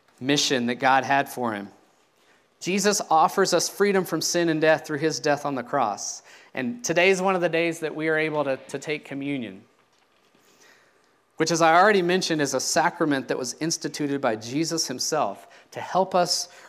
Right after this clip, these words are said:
remember his sacrifice for us, to help us remember what he went through when his blood was spilled and his body was broken for us.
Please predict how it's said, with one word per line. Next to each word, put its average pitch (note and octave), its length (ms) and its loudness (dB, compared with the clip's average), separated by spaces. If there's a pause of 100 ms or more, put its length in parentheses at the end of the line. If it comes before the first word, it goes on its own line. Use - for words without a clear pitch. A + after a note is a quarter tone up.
remember B2+ 680 0 (240)
his E3 220 -2
sacrifice B2 680 -4
for A2+ 180 -6
us, G2 260 -6
to A#2+ 100 -10
help F3 220 -2
us F#3+ 160 -4
remember C#3+ 580 -4 (180)
what C3 160 -2
he D3 140 -6
went C#3 260 -4
through G#2 360 -6 (340)
when A2 120 -8
his A#2+ 160 -8
blood C#3 300 0
was D#3 140 -4
spilled A2+ 480 -4 (320)
and A2 100 -10
his A2 120 -6
body B2 340 0
was A#2+ 160 -4
broken A2+ 460 -6 (480)
for A2 240 -4
us. - 360 -6